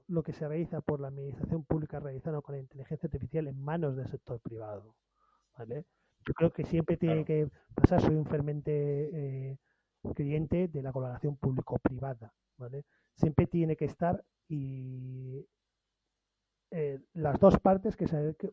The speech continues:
Speaker 1: uno que conoce bien cuáles son las necesidades, otro que conoce bien cuál es la mejor tecnología para aplicar, las dos cosas se funden, ¿vale? Y prestan el servicio.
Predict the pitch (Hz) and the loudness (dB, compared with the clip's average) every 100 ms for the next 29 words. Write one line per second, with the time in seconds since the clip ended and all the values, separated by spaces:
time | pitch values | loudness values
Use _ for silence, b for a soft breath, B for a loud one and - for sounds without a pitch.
0 | - 190 190 185 175 175 175 165 180 170 | 4 6 6 6 6 6 6 6 4 2
1 | - 170 160 160 147 147 151 - 170 208 | 4 8 10 8 2 0 -2 2 6 6
2 | 220 - b b b b 160 175 170 - | 6 2 b b b b 8 10 8 4
3 | 170 165 165 170 175 165 - - 185 160 | 4 6 4 6 2 0 -6 6 8 10
4 | - 160 160 180 165 156 160 156 170 151 | 8 4 4 4 4 4 2 4 4 2
5 | 151 143 147 147 196 262 - b b b | 2 -2 -2 0 2 2 -2 b b b
6 | - 156 151 147 185 - 165 180 - 139 | -6 4 4 10 10 10 8 8 8 2
7 | 190 202 226 302 _ - 147 180 294 _ | 2 6 4 4 _ -8 -2 0 -2 _
8 | _ _ 160 160 151 147 135 123 123 120 | _ _ 0 4 4 4 -2 -4 -8 -12
9 | - - 151 - 123 | -16 -8 -8 -8 -12